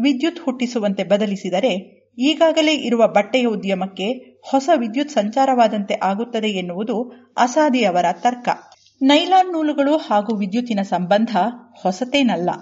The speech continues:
ಇವುಗಳಿಗೆ ಬೇರೆ ಬಟ್ಟೆಗಳೋ ವಸ್ತುಗಳೋ ಗಾಳಿಯೋ ಉಜ್ಜಿದರೆ ಅವುಗಳಲ್ಲಿರುವ ಎಲೆಕ್ಟ್ರಾನುಗಳನ್ನು ಬಿಟ್ಟುಕೊಟ್ಟು ಸ್ಟ್ಯಾಟಿಕ್ ವಿದ್ಯುತ್ ಅಥವಾ ಸ್ಥಾಯಿ ವಿದ್ಯುತ್ತನ್ನು ಸಂಗ್ರಹಿಸಿಕೊಳ್ಳುತ್ತವೆ.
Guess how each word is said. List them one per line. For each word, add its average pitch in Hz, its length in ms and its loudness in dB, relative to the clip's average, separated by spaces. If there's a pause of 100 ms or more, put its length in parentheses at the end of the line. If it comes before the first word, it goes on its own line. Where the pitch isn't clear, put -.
(440)
ಇವುಗಳಿಗೆ 262 560 2
ಬೇರೆ 233 360 2
ಬಟ್ಟೆಗಳೋ 214 800 0
ವಸ್ತುಗಳೋ 208 800 0
ಗಾಳಿಯೋ 254 460 2
ಉಜ್ಜಿದರೆ 196 920 -4 (180)
ಅವುಗಳಲ್ಲಿರುವ 262 640 2 (120)
ಎಲೆಕ್ಟ್ರಾನುಗಳನ್ನು 220 800 0
ಬಿಟ್ಟುಕೊಟ್ಟು 196 760 -6 (280)
ಸ್ಟ್ಯಾಟಿಕ್ 277 640 0
ವಿದ್ಯುತ್ 220 400 -4 (140)
ಅಥವಾ 214 720 0
ಸ್ಥಾಯಿ 277 480 0
ವಿದ್ಯುತ್ತನ್ನು 214 840 -2
ಸಂಗ್ರಹಿಸಿಕೊಳ್ಳುತ್ತವೆ. 220 1300 -2